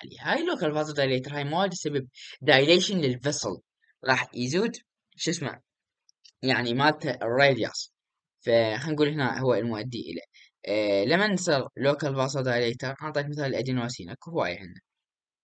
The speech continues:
راح يزداد اللوكال vasodilator. فإيش راح يصير للراديوس؟ الراديوس راح، شو اسمه؟ يزود، لأن سوى dilatation، يعني كبر حجمه، local vasodilatation. تمام. لما ن-، سوى local vasodilatation، ال-، شو اسمه؟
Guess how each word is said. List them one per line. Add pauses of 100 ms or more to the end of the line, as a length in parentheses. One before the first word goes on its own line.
(120)
راح
يزداد
اللوكال
vasodilator. (400)
فإيش
راح
يصير
للراديوس؟
الراديوس
راح،
شو
اسمه؟ (260)
يزود، (120)
لأن
سوى
dilatation،
يعني
كبر
حجمه،
local
vasodilatation. (500)
تمام. (720)
لما
ن-،
سوى
local
vasodilatation، (120)
ال-،
شو
اسمه؟